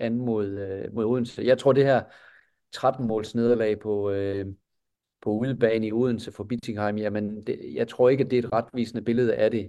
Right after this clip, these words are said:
øh, af, af det, af styrkeforholdet. Jeg tror, det er, det er mere lidt, øh, men, øh, men jeg er spændt på, hvad, hvad Jakob og company finder på, fordi, øh,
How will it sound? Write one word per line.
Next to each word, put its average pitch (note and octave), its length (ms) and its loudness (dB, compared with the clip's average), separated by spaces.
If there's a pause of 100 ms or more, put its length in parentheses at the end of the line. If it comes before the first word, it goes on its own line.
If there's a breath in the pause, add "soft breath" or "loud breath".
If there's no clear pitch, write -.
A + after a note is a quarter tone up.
(120)
øh, G#2+ 300 -8
af, G#2 340 -2
af G2+ 80 -6 (100)
det, G2+ 280 -4
af G#2+ 100 -6
styrkeforholdet. G#2 600 -2
Jeg A2 100 -2
tror, B2 160 2
det B2 220 2
er, A#2 60 4 (420 loud breath)
det A#2+ 80 2
er A2+ 40 0
mere B2+ 280 2
lidt, B2 300 -2 (160)
øh, G#2+ 140 -4
men, A2 320 0
øh, G2+ 380 -2 (600)
men A#2 180 0
jeg A#2 60 6
er A2+ 40 6
spændt E3+ 320 2
på, E3 200 2
hvad, D3 280 0
hvad C#3 120 2
Jakob C#3+ 280 0
og A#2+ 80 -4
company C3 440 -2
finder A#2+ 200 -2
på, C3+ 400 0
fordi, A2+ 420 0
øh, G#2 360 -2